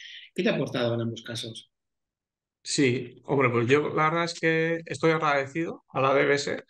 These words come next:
Speaker 2: porque al final yo creo que el haber estudiado aquí a mí me ha, me ha abierto puertas, eh, y al final, a, en ese recorrido profesional también que comentaba antes, eh, vas reconectando con personas que has conocido en la D B S, ¿no?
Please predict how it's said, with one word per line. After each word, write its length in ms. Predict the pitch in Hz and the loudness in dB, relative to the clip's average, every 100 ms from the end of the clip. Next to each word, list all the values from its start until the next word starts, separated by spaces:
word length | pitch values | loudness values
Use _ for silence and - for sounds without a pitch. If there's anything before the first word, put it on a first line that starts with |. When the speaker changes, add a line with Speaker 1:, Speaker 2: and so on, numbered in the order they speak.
| - _ _ _ _ | -20 _ _ _ _
Speaker 2:
porque 220 | - 127 123 | -10 -6 -6
al 80 | |
final 400 | 113 131 135 156 | -4 0 2 2
yo 100 | 160 165 | 0 0
creo 220 | 160 170 | -2 0
que 220 | 165 165 | 2 2
el 80 | 165 | 2
haber 180 | 160 165 | -2 -4
estudiado 360 | 160 160 165 156 | -4 0 0 0
aquí 300 | 156 165 160 | 0 0 0
a 80 | |
mí 160 | 127 139 | -2 -2
me 80 | 143 | 0
ha, 200 | 143 131 - _ | 0 -2 -8 _
me 160 | - 120 | -6 -2
ha 60 | |
abierto 640 | 120 123 117 127 120 123 120 | 0 -2 -2 -2 0 -2 0
puertas, 680 | 139 139 - 139 - _ _ _ _ _ _ _ | 0 2 0 -2 -2 _ _ _ _ _ _ _
eh, 480 | 139 127 123 123 123 123 135 120 120 117 120 113 _ _ _ _ - | -8 -6 -4 -6 -8 -10 -10 -10 -10 -10 -14 -16 _ _ _ _ -14
y 140 | 143 | -8
al 180 | 127 117 | -8 -8
final, 580 | - 131 139 151 156 - - | -8 -2 0 0 -4 -10 -6
a, 280 | 113 107 123 | -4 -2 -2
en 300 | 123 117 127 | -2 0 0
ese 260 | 131 156 | 2 2
recorrido 680 | 139 143 143 143 147 143 143 135 | 2 2 2 2 2 2 -2 -2
profesional 520 | 135 131 131 147 147 | -4 -2 0 2 2
también 280 | 147 139 143 | 0 -2 -2
que 80 | 135 | -2
comentaba 500 | 135 131 135 143 139 | -2 0 2 2 2
antes, 480 | 143 151 151 - _ _ _ _ _ | 2 0 -2 -6 _ _ _ _ _
eh, 400 | 139 123 123 123 | -8 -6 -4 0
vas 200 | 127 147 | 2 2
reconectando 640 | 135 131 120 117 147 143 | 0 -4 -4 0 0 0
con 140 | 135 117 | -2 -4
personas 360 | 123 147 139 - | -4 0 -2 0
que 80 | |
has 80 | 147 | -4
conocido 420 | - 135 131 147 | 0 0 2 2
en 120 | 127 123 | 2 0
la 80 | |
D 120 | 131 117 | -2 -2
B 100 | 117 | -4
S, 140 | - | -6
¿no? 240 | 123 131 | -8 -10